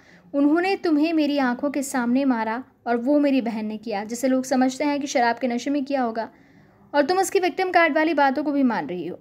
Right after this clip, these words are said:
प्लीज मुझे ये भी बताओ कि तुमने और मैंने ऋषिकेश बस में क्या किया था, तब तो हम दोनों बार बार शर्मिंदा होंगे। अगर हम बहन के नज़रिए से देखें तो मैं महिलाओं की इज्जत करता हूँ, पर उन्होंने ये भी सिखाया है कि हमेशा सही का साथ दें और जो मैं बराबर में है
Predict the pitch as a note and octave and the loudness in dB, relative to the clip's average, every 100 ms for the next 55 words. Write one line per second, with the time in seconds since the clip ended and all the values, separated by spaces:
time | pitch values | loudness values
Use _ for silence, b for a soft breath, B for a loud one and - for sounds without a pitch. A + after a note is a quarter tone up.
0 | - B3+ A#3 B3 B3+ B3+ C#4+ C4+ B3+ B3+ | -4 -2 2 2 2 2 0 0 2 2
1 | D4 F4 D4 B3 C4+ E4 B B B C#4 | 0 0 2 2 2 -2 B B B 2
2 | C#4 C4+ C4 E4+ D4 D4 C4 D#4 D#4+ - | 4 6 4 2 0 -2 -4 -4 -4 -2
3 | C4 C4 D4 D#4+ - D4 C4+ A3+ E3+ D#3 | -2 -2 -6 -4 0 0 0 -2 -4 -4
4 | G#3 - _ _ _ - D4+ D#4 G4+ G4+ | -10 -18 _ _ _ 0 0 2 2 2
5 | E4+ D4 D#4+ D#4+ C#4+ C4 C4+ C4 B3+ A3 | 2 2 2 4 4 4 0 0 -6 -6
6 | G#3 G#3 G3+ G3 G3+ - A3 A#3 B3+ A#3 | -6 -6 -6 -10 -12 -10 -4 0 0 2
7 | A#3 B3 B3 B3 A3 A3+ A#3 C4+ C#4 A#3 | 0 0 0 0 0 -4 -2 -2 -2 -4
8 | A3+ A#3 C4+ D4+ C#4+ C#4+ B3+ A#3 B3 C4+ | -4 -4 -2 0 2 4 2 2 0 0
9 | C#4+ B3 C4+ C4+ B3 G#3+ F#3+ - B B | 0 0 -2 -2 -2 -2 -10 -12 B B
10 | B B D4 D4 D4 E4+ F4+ D#4 D4+ F4+ | B B 2 6 6 4 4 4 2 0
11 | F#4 D#4 D4 D4 D4+ E4 F#4 C#4+ C#4+ F4+ | 0 2 2 2 0 0 0 2 0 -2
12 | E4 C4+ C4 C#4+ E4 D#4+ D4 C4 B3+ C#4+ | -2 0 0 0 -2 0 0 0 -2 -2
13 | E4+ F4+ F4 E4 B3+ A#3 A3+ B3+ D#4 B3+ | 0 0 0 0 2 2 0 -2 0 0
14 | D#4+ | -2